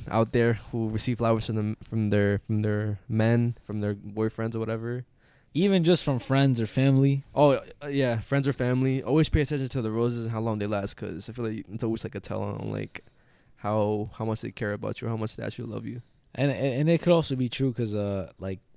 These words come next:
Speaker 2: plants and flowers, I guess they feed off of energy.
Speaker 1: Of course,
Speaker 2: 'Cause, you know,
Speaker 1: yeah.
Speaker 2: like,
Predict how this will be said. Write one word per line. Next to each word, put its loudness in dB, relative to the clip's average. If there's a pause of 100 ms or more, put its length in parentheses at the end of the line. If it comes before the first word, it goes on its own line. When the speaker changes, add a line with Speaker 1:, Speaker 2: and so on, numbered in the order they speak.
(160)
Speaker 2:
plants -4
and -8
flowers, -4 (180)
I -8
guess -6
they -8
feed -8
off -6
of -10
energy. -6
Speaker 1:
Of -12
course, -6
Speaker 2:
'Cause, 0
you 0
know, 4
Speaker 1:
yeah. 0
Speaker 2:
like, -2